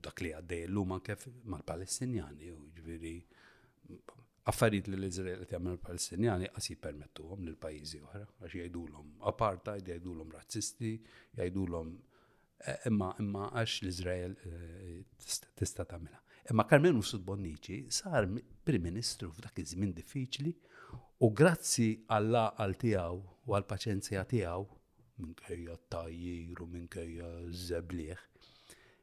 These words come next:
kien għamel żewġ affarijiet kuraġġużi, eh. Ħadem flimkien ma' Mintoff u xi oħrajn fil-Partit Laburista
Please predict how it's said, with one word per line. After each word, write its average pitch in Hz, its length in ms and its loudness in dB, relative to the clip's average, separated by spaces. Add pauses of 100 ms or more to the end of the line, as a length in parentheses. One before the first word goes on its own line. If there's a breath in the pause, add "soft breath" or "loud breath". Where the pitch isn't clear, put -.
kien 117 240 6
għamel 98 260 4
żewġ 117 320 4
affarijiet 73 480 -10
kuraġġużi, 78 720 -6
eh. 135 140 -8 (120)
Ħadem 123 720 8
flimkien 98 420 4
ma' 113 160 8
Mintoff 90 480 0 (160)
u 127 80 10
xi 170 160 10
oħrajn 98 400 8
fil-Partit 85 560 -4
Laburista 92 480 -4